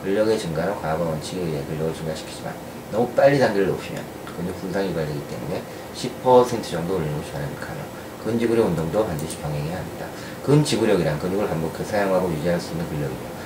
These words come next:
운동 시에는 정렬 상태가 바로 돼야 하고 근골격계가 틀어진 상태로 운동을 하게 되면 부하가 한쪽으로 몰려 손상을 발생할 수 있습니다. 생체 역학을 이해하면 좋은 몸을 만들 수 있고 척추, 골반 리듬, 견갑골 상완골 리듬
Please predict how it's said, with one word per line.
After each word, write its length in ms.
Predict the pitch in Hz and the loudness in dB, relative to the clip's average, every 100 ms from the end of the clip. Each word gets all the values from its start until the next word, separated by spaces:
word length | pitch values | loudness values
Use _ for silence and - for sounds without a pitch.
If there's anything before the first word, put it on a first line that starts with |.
| - - | -10 -6
운동 280 | 104 117 117 | 4 6 6
시에는 260 | 120 113 | 4 2
정렬 300 | 110 90 92 | 2 2 2
상태가 300 | 92 80 90 | 0 0 0
바로 200 | 80 76 | 2 0
돼야 180 | 73 71 | 0 -2
하고 220 | 69 - - - - - | -2 -6 -8 -10 -10 -6
근골격계가 640 | 95 95 85 80 - 87 | -2 0 0 -2 2 0
틀어진 260 | 85 101 95 | 2 0 0
상태로 320 | 90 73 82 | -2 -4 -4
운동을 280 | 73 71 71 | -2 -2 -2
하게 140 | 69 | -2
되면 200 | 67 85 98 | -4 -4 -2
부하가 340 | 78 76 78 | 0 2 0
한쪽으로 340 | 82 - 92 76 | -2 -2 0 0
몰려 220 | 67 85 | 0 -2
손상을 300 | - 92 87 | -2 -2 -2
발생할 300 | 73 - 73 | -2 -2 -4
수 100 | - | -6
있습니다. 320 | - - - - - - - - - | -10 -10 -10 -10 -10 -10 -10 -10 -4
생체 300 | 131 127 147 | -2 4 6
역학을 340 | 131 135 127 | 8 8 8
이해하면 400 | 101 95 95 95 | 8 6 6 4
좋은 260 | 87 90 92 | 0 0 2
몸을 160 | 87 87 | 2 2
만들 240 | 73 78 | 0 -2
수 120 | - | -4
있고 260 | - - - - - - | -10 -10 -10 -10 -12 -6
척추, 400 | - - - 127 | -4 -4 2 2
골반 300 | 104 92 98 | 4 4 4
리듬, 340 | 82 104 135 | 2 2 2
견갑골 400 | 143 85 80 95 | 0 -2 0 0
상완골 320 | 87 92 90 73 | 0 0 -2 -2
리듬 160 | - | -6